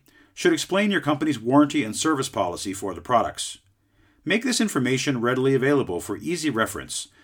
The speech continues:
so that your customers always have a clear explanation of your company's policies.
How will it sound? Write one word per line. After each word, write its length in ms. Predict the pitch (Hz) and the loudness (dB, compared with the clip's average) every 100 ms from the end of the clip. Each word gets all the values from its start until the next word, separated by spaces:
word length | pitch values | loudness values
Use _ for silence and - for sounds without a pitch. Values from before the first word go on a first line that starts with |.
| _ | _
so 140 | - | -2
that 120 | 135 135 | 0 0
your 100 | 139 | 2
customers 500 | 190 - 190 175 143 | 2 2 0 2 4
always 240 | 151 151 | 4 4
have 180 | 139 131 | 2 2
a 60 | |
clear 340 | 123 - 170 165 | -2 -2 0 2
explanation 680 | - - 151 117 107 123 113 | 0 -2 -2 -2 -2 -4 -4
of 80 | |
your 80 | 113 | -4
company's 420 | - 98 98 98 | -4 -6 -6 -8
policies. 680 | - 123 117 - 69 - - | -2 0 0 -2 -8 -10 -14